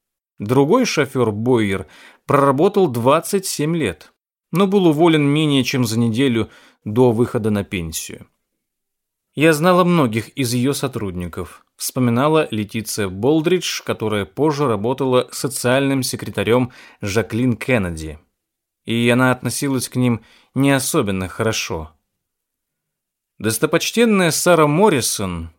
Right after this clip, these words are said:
падчерица графа Дадли, тогда подростком работавшая моделью в Париже, обедала с Виндзорами раз в неделю в течение двух лет и рассказывала, как Уоллес была груба с персоналом.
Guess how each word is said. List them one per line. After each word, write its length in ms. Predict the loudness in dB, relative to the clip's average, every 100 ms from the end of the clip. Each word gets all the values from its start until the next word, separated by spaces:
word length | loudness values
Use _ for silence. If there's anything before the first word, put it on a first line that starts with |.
| -2
падчерица 800 | -2 -2 -4 -4 -4 -2 -2 -4
графа 460 | -2 0 0 -2 -2
Дадли, 560 | 2 0 -2 -8 -10 _ _ _ -8
тогда 360 | -6 0 0 0
подростком 680 | -2 -2 -2 -4 -6 -6
работавшая 640 | -6 -4 -6 -6 -10 -6 -4
моделью 420 | -4 -2 -4 -4
в 100 | -6
Париже, 500 | -4 -2 -2 -2 -4 -4 -20 -20 -20 -20 _ _ _
обедала 460 | -2 4 6 6 4
с 140 | 2
Виндзорами 600 | 2 2 4 4 4 0 2
раз 380 | 4 4 4 -2
в 60 |
неделю 460 | -2 -2 0 0 -2
в 80 | -4
течение 400 | -8 -2 -2 -2
двух 420 | -2 -4 -4 -4
лет 440 | -4 -4 -8 -20 _ _
и 80 | -2
рассказывала, 800 | -2 -2 -2 -2 -2 -2 -2 -2 _ _ _
как 220 | -10 -8
Уоллес 380 | -4 -2 -2 -2
была 260 | 0 0 0
груба 420 | -2 -2 0 0
с 100 | -2
персоналом. 800 | -6 -4 -4 -2 -4 -8 -10